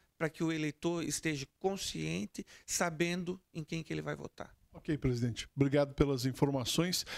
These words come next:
Speaker 2: Esta campanha ficará, é, é, colocada à disposição da comunidade, também dos associados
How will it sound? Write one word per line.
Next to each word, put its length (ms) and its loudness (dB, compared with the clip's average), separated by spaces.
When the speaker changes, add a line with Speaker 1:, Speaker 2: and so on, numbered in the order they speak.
Speaker 2:
Esta 320 0
campanha 640 2
ficará, 600 0
é, 640 0
é, 40 -4
colocada 480 2
à 40 0
disposição 800 0
da 140 4
comunidade, 760 0
também 440 2
dos 140 -4
associados 760 0